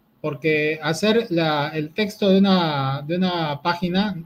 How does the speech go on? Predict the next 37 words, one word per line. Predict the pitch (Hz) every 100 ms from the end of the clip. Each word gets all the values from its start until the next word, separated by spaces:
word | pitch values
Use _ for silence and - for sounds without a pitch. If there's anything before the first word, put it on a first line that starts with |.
| -
no | 156 175 196 196
significa | 185 156 190 190
escribir | 185 147 156 170
bonito. | 151 196 196 123
O |
sea, | 147
si | 139
tú | 139
tienes | 180 196 190
un | 196
amigo | 185 196 208 196
que |
escribe | 135 - 185 165
libros, | 185 160 185 220 - _ _ _ _
no | 147
vayas | 165 196 190
a |
cometer | 165 147 160
el | 180 160
error | 160 185
de | 160
decirle | 143 165 170
que | 143
te | 156
haga | 160 160
tu |
carta | 135 147 - 127
de |
ventas, | 160 151 117
porque | 139 127
es | 151
algo | 160 156 165
totalmente | 127 143 156 160 160
diferente, | 139 131 139 135 - - _ _ _ _ -
¿ok? | 131 147 175 190 _ _ _ _ _ _ _ -
El, | 160 151 147 160
el, | 156 151 151 151